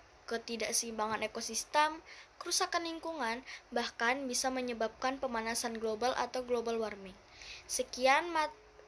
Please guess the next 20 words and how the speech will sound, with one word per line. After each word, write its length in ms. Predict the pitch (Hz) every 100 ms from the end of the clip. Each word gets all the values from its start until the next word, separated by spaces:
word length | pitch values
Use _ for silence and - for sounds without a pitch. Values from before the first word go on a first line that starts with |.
| -
presentasi 580 | 269 269 262 262 254 262
materi 600 | 247 240 240 233 240 254 - - - -
efek 260 | 254 277 302
rumah 220 | 302 294
kaca 240 | 277 277
dari 240 | 254 247 240
Sinta. 560 | 247 226 - 220 247
Mohon 340 | 254 233 233 233
maaf 240 | 226 240
jika 300 | 247 233 -
ada 240 | 214 214 214
kata 400 | 214 214 214 214
yang 100 | 226
salah. 480 | 220 208 220 254 277 - - - - - - - - - - - - -
Sekian, 360 | - - 247
terima 300 | 247 247 240
kasih. 480 | 233 233 - 294 311
Wassalamualaikum 880 | 269 269 240 240 240 226 233 - 294
warahmatullahi 640 | 285 254 240 233 233 254
wabarakatuh. 560 | 262 214 208 - 196